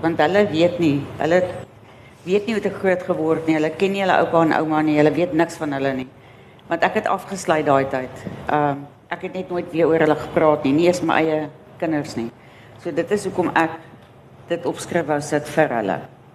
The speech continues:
Dit was my doel. En sy het die politieke deel ingebring, waaroor julle kan praat.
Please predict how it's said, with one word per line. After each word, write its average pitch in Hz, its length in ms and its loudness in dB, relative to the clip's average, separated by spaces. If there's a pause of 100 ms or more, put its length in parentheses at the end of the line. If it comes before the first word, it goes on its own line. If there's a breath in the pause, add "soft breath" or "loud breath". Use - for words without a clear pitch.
(400)
Dit 147 140 -12
was 165 180 0
my 147 160 4 (100)
doel. 127 220 0 (720 loud breath)
En 165 120 -2
sy 202 160 2
het 202 80 2
die 196 140 -6
politieke 180 500 0
deel 143 260 2
ingebring, 120 560 -2 (840)
waaroor 151 420 2 (800)
julle 156 220 0
kan 139 260 -4
praat. - 400 -8